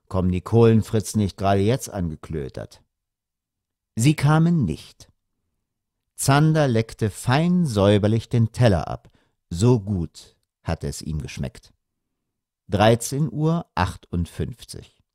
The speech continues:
Otto Zander zog sich die Schuhe aus und legte sich ein bisschen auf die Couch. „Nach dem Essen sollst du ruhen oder tausend Schritte tun.“ Die Schritte fielen flach,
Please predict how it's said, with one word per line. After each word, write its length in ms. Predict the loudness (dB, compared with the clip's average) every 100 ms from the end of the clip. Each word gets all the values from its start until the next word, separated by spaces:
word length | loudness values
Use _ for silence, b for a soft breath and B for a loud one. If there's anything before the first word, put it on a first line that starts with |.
| _ _ _ _ _ _ _ _ _ _ _ _
Otto 260 | -2 0 -2
Zander 560 | 0 2 4 4 4 2
zog 280 | -2 -2
sich 140 | -4 -8
die 140 | -8
Schuhe 320 | -4 0 2
aus 400 | 2 0 -4 -12 _ _ _ _ _ _
und 180 | 2 4
legte 280 | 2 2 0
sich 200 | 2 2
ein 100 | 2
bisschen 320 | 0 -2 -4
auf 120 | -4
die 100 | -8
Couch. 520 | -8 -8 -10 -18 -20 _ _ _ _ _ _ _
„Nach 340 | 0 2 2 0
dem 240 | 0 0
Essen 360 | 0 -2 0 0
sollst 320 | 0 -2 -6
du 120 | -4
ruhen 420 | 0 2 2 0 -2
oder 280 | 0 0
tausend 460 | 0 0 0 0 -4
Schritte 320 | -2 -2 -2
tun.“ 420 | -4 -4 -4 -6 -12 _ _ _ _ _ _ _ _ -2
Die 80 | -2
Schritte 320 | -2 -4 -4
fielen 300 | -2 -2 0
flach, 420 | -2 -2 -4